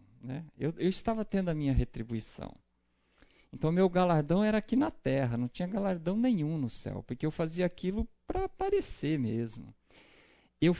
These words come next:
eu era servo com a mente egocêntrica e soberba,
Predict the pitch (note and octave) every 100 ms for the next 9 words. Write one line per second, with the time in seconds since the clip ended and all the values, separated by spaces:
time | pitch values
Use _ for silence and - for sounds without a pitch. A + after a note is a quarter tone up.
0 | - E3+ F3+ G#3 G3+ - - F#3 A3+ E3+
1 | D3+ - E3+ F3+ E3+ C#3+ D3+ F3 F3+ -
2 | G3+ G3+ - _ _ _ _ _ _ _
3 | C3 C3+ C#3+ C3+ - D3 F3 G3+ A3 G#3
4 | - G3+ G3+ - D3 - D3+ B2 G#2+ F#2
5 | F2+ -